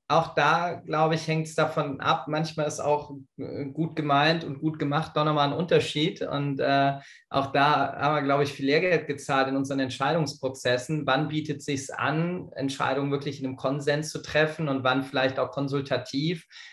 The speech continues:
Aber wir empowern eine bestimmte Rolle, die dann auch vom Team die Legitimation hat, bestimmte Entscheidungen treffen zu dürfen, nachdem sie sich einen Rat von den Leuten eingeholt hat. Und ich glaube, das, auch das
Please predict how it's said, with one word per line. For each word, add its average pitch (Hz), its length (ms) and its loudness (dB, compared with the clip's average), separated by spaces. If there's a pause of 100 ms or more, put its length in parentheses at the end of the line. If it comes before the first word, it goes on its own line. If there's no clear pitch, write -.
(120)
Aber 131 300 4
wir 143 120 6
empowern 139 500 2
eine 139 240 2
bestimmte 143 380 -2
Rolle, 156 520 6
die 139 120 0
dann 135 180 2
auch 127 200 -2
vom 135 220 -4
Team 151 320 0
die 139 100 2
Legitimation 139 800 0
hat, 131 140 2
bestimmte 135 340 -2
Entscheidungen 131 720 0 (320)
treffen 156 340 2
zu 165 160 -2
dürfen, 156 360 4
nachdem 135 340 0
sie 131 120 -2
sich 139 220 -2
einen 131 100 0
Rat 127 380 4 (1000)
von 151 120 0
den 135 140 4
Leuten 127 280 4
eingeholt 127 560 0
hat. 139 260 0 (340)
Und 135 100 4
ich 135 120 2
glaube, 127 220 2
das, 143 200 -2 (240)
auch 151 180 2
das - 420 0